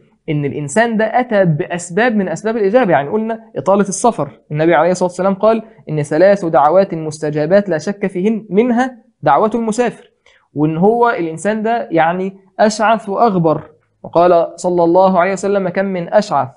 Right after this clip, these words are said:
أغبر ذي طمرين لا يؤبه له لو أقسم على الله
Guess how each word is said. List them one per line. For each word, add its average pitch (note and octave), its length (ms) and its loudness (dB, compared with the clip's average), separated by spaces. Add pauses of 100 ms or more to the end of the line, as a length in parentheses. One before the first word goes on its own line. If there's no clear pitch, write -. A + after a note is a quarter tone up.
(200)
أغبر E3+ 460 0 (300)
ذي A#3 260 2
طمرين G3 840 0 (180)
لا G#3 200 4
يؤبه G3+ 480 2
له G#3+ 200 2
لو F3+ 100 4
أقسم G#3 400 -2
على D#3 160 2
الله E3+ 220 -2